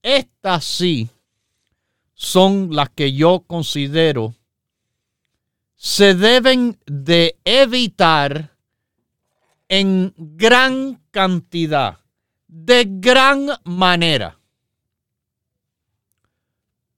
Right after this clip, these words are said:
¿Cuánto? ¿Cuánto tiempo esto puede permanecer en el refrigerador? Una semana.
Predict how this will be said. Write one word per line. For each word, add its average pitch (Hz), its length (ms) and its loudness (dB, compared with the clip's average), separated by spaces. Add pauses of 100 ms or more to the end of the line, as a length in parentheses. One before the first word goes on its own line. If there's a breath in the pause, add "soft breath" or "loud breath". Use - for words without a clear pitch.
(160)
¿Cuánto? 226 640 -2 (1200)
¿Cuánto 202 500 -2
tiempo 185 600 -2
esto 180 540 -4 (1120)
puede 180 460 0
permanecer 139 760 -2
en 165 140 -4
el 151 80 -4
refrigerador? 165 720 -2 (540)
Una 285 260 -6
semana. 262 460 -8